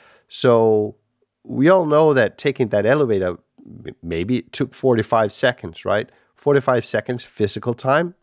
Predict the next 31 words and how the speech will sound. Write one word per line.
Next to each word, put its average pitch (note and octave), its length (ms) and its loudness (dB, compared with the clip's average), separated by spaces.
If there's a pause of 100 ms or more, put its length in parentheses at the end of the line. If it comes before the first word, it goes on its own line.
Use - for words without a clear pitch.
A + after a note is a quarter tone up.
(160)
is G2+ 200 -6
not F#2+ 200 2
a D#2+ 40 -4
lot. F#2+ 420 0 (680)
But A#2 200 0
if A2 180 -8
you're G2 80 -4
standing E3 600 0
there F2+ 200 -8
and G#2+ 160 -14
you F2+ 80 -8
have F2 220 -8
nothing B2 580 -2
else G2 280 -2
to G2+ 120 -14
do, C#2+ 480 -12
you're F2 120 -12
just F2+ 360 -12 (600)
waiting B2+ 640 0
for A2 160 -10
time G#2 340 -4
to - 120 -18
pass, - 680 -10 (500)
forty-five A2+ 640 0
seconds - 400 -10
can F2+ 180 -14
seem F#2+ 240 -10
like D#2+ 240 -10
a D#2+ 60 -10
long D#2 320 -10
time. - 240 -12